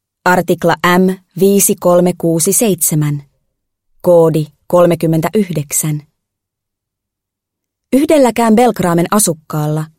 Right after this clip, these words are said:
joka on määrätty alueelle viisi, ei ole fyysisiä eikä moraalisia oikeuksia riippumatta heidän tekemänsä rikoksen luonteesta tai rangaistuksen vakavuudesta.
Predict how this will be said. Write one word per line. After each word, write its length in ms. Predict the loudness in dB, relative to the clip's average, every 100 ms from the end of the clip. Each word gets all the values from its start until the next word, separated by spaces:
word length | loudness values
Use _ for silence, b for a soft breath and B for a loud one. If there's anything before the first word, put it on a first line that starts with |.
| -4
joka 180 | -2 2
on 180 | 2 2
määrätty 440 | 2 0 -2 -4 -2
alueelle 520 | 2 2 2 0 0
viisi, 420 | 0 0 0 -2 -6 b b b 0
ei 180 | 2 4
ole 160 | 2 0
fyysisiä 720 | 0 2 2 0 -2 -4 -8 _ -2
eikä 200 | 0 2
moraalisia 600 | 2 2 0 0 0 0
oikeuksia 680 | 0 0 0 -4 -2 -4 -6 -8
riippumatta 580 | -2 -2 0 -2 -2 -2
heidän 320 | 0 2 2
tekemänsä 480 | 0 -2 0 0 0
rikoksen 520 | -2 -2 -4 -2 0
luonteesta 640 | 2 2 0 -2 -4 -4 -8 b b b -4
tai 200 | 0 2
rangaistuksen 760 | 2 0 0 -4 -6 -6 -6 -6
vakavuudesta. 760 | -6 -6 -4 -6 -6 -8 -10